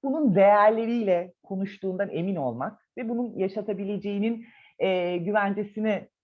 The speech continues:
sağlamak olarak bütün, e, eğitimlerimizde, e, var bu zaten. E, çünkü önce, e, o çatıyı bulmak lazım ki, ki ben bunu, ben o kadar açıklamak için kendimi parçalamayayım. Netflix açıklamış kendi amacı,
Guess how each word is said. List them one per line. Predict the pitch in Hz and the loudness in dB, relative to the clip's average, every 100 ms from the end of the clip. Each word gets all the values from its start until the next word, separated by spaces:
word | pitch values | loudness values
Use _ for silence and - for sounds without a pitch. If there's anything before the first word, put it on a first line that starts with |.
| _ | _
sağlamak | 185 160 151 147 196 | 2 4 2 -2 -2
olarak | 185 170 214 - | 2 2 0 -6
bütün, | 196 196 233 311 254 | -8 -6 -4 -4 -4
e, | - | -2
eğitimlerimizde, | 165 156 - 175 170 175 160 156 151 147 160 240 254 _ _ _ | -2 0 0 -2 -2 -6 -8 -6 -6 -6 -2 -2 -4 _ _ _
e, | - 180 180 165 | 0 2 2 2
var | 170 208 170 | 4 4 4
bu | 131 | 0
zaten. | 135 110 - 165 294 - _ _ _ | -2 -2 -2 -4 -4 -8 _ _ _
E, | - 185 185 170 170 - - | 0 2 2 0 -2 -8 -8
çünkü | 247 240 | -6 0
önce, | 190 226 214 | 2 4 4
e, | 220 92 165 180 175 147 | 2 2 0 -2 -2 -2
o | 175 196 135 175 | 0 0 -2 -6
çatıyı | 202 196 214 196 | -12 -8 -6 -4
bulmak | 202 196 196 | -2 -2 0
lazım | 208 202 208 269 | 2 2 0 -6
ki, | - 202 254 - | -4 -4 -4 -2
ki | 247 | 2
ben | 214 202 | 2 2
bunu, | 214 196 - - | -4 -6 -6 0
ben | 196 - | 0 -2
o | - | -10
kadar | 202 190 180 | -4 0 0
açıklamak | - - - 190 190 | 0 -10 -10 -8 -8
için | - | -12
kendimi | 175 185 185 180 | -4 -4 -4 -4
parçalamayayım. | 180 180 226 160 160 | -4 -4 -6 -6 -6
Netflix | 170 - 160 - | -8 -8 -12 -10
açıklamış | 120 - - 208 | -12 -10 -8 -8
kendi | - 151 180 | -6 -4 2
amacı, | - 156 139 123 143 | 2 2 -2 -2 -6